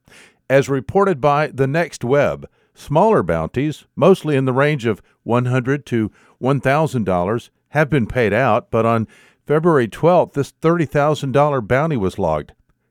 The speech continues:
Coinbase pays rewards in four tiers: low, medium, high, and critical. Since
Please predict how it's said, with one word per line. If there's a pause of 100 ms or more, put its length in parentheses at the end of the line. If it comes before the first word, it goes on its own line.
Coinbase
pays
rewards
in (240)
four
tiers: (200)
low,
medium,
high, (340)
and
critical. (1400)
Since